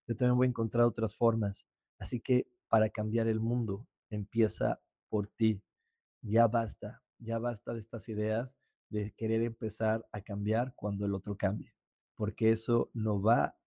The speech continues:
a hacer que nuestra resonancia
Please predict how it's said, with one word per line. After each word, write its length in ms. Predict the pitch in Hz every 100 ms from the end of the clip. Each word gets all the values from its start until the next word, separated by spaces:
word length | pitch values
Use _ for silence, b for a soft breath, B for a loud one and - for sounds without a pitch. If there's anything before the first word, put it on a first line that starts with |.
| _ _ -
a 80 |
hacer 500 | 95 - 113 123 - _ _ _ _ _ _
que 200 | - 101
nuestra 440 | 95 101 101 - 98
resonancia 920 | 98 - 101 104 104 104 113 117